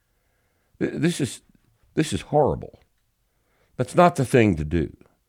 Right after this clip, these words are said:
You're not helping anybody when you tell them that. You're covering your ass. Okay?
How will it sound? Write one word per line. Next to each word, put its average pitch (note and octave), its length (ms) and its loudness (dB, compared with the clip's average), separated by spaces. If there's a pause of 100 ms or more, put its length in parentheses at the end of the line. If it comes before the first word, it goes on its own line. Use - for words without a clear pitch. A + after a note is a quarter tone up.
(300)
You're A#2+ 100 2
not C#3+ 140 6
helping B2+ 380 4
anybody D#2+ 400 0
when D2+ 180 -2
you C#2 80 -6
tell C2 240 -10
them G1+ 160 -14
that. - 160 -20 (580)
You're G2 120 -4
covering C3 580 4
your F#2 400 2
ass. - 460 -6 (1700)
Okay? F2 280 -2